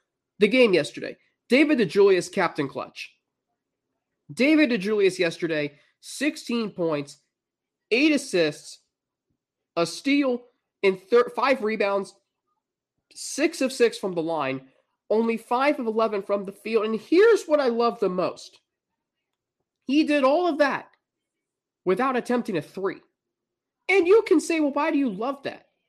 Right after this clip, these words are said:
I just think that's fascinating. Your best player or your most valuable player getting sixteen points, including the game winner, without taking a three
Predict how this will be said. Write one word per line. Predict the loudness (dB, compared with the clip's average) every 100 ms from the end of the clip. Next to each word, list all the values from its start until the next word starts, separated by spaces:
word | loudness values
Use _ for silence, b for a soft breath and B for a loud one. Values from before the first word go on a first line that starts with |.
| _
I | -10 -4
just | -4
think | 0 2
that's | 2 -2
fascinating. | -2 -2 0 -2 -2 -6 -12 _ _ _ _ _ _ _ _ _ _ _ _ _ 0
Your | 2 2
best | 2 2 0 -12
player | -4 -2 0 -2 -4 0
or | 2
your | 4 2
most | 2 0 -4
valuable | -4 -2 -2 -2
player | -4 -4 -4
getting | -6 -4 -2 -4
sixteen | -4 -6 -4 -4 -2 -2
points, | -2 -2 -4
including | -4 -2 0
the | 0
game | 0 -2 0
winner, | 0 0
without | -2 -4 -2
taking | 0 0 -2
a | -4
three | -4 -6 0 0 0